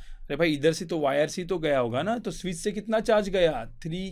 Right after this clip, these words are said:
क्यू by फ़ोर, ये मेरा आंसर है सीधा। तो बस थ्री क्यू by फ़ोर चार्ज यहाँ पे गया। आप यहाँ पे देख भी सकते हो टू क्यू चार्ज पहले से ही था,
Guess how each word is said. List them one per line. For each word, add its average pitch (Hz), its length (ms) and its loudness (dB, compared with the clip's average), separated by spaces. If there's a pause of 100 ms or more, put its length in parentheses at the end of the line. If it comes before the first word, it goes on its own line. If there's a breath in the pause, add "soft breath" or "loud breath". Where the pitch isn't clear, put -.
क्यू 180 240 -6
by 175 260 4
फ़ोर, 156 480 -4
ये 143 160 -4
मेरा 147 220 -4
आंसर 143 340 -6
है 139 80 -2
सीधा। 131 280 -6 (1000)
तो 135 60 -12
बस 170 280 0
थ्री 156 180 -4
क्यू 170 160 -2
by 175 160 0
फ़ोर 165 220 -6
चार्ज 165 260 -2
यहाँ 156 140 -6
पे 175 140 -10
गया। - 200 -12 (580)
आप 123 160 -6
यहाँ 113 140 0
पे 120 100 -4
देख 143 180 0
भी 185 120 -4
सकते 202 320 -4
हो 196 180 6 (160)
टू 151 100 -2
क्यू 127 180 -4
चार्ज 110 240 -8
पहले 117 340 -2
से 202 120 -2
ही 214 100 0
था, 220 200 -6